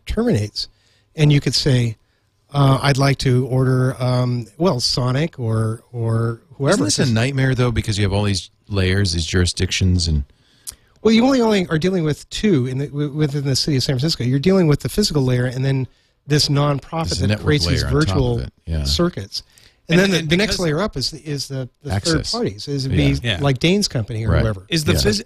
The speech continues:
Speaker 3: uh, you know, 'cause when you talk about the fact that Mayor Newsom tried to, and, and, and this was repeated in Arizona and Pennsylvania, all over the place.
Speaker 1: Pittsburgh was the
Speaker 3: Yeah,
Speaker 1: kind of the
Speaker 3: Pittsburgh, Pittsburgh
Speaker 1: Yeah.
Speaker 3: first,
Speaker 2: Yes.
Speaker 3: very famous.
Speaker 2: Yep.
Speaker 3: Uh, you've got governments really don't know what they're doing. Is that okay to put them in charge of the physical layer?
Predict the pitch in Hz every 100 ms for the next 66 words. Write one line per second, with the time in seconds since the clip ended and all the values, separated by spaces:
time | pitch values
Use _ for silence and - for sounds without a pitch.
0 | 165 170 170 127 95 135 127 139 127 160
1 | 165 127 113 110 - 107 104 110 98 107
2 | 104 104 101 117 101 117 101 98 98 101
3 | 120 110 107 95 - 107 110 131 113 92
4 | - 113 92 85 85 82 78 98 92 85
5 | 78 92 92 85 92 90 90 98 120 98
6 | - 226 - 175 143 123 131 120 - 170
7 | 156 135 120 147 147 - 101 139 131 104
8 | - 104 117 101 90 78 78 - 98 -
9 | - - 120 110 110 - _ - 208 -
10 | 170 135 170 160 170 202 156 139 147 147
11 | 143 143 135 127 117 101 170 123 80 90
12 | 131 127 131 143 143 143 - 151 151 139
13 | 135 131 147 160 147 175 165 185 185 208
14 | 175